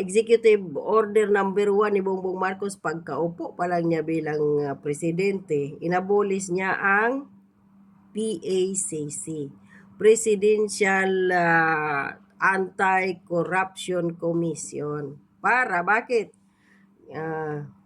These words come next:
<clears throat> tawag dito, eh,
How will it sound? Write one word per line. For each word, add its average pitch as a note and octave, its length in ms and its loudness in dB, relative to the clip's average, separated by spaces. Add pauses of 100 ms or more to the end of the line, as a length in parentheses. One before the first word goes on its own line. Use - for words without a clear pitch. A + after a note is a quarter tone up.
(320)
<clears throat> - 1160 -2
tawag D#3+ 260 -2
dito, D#3+ 480 -4 (480)
eh, G#3 880 4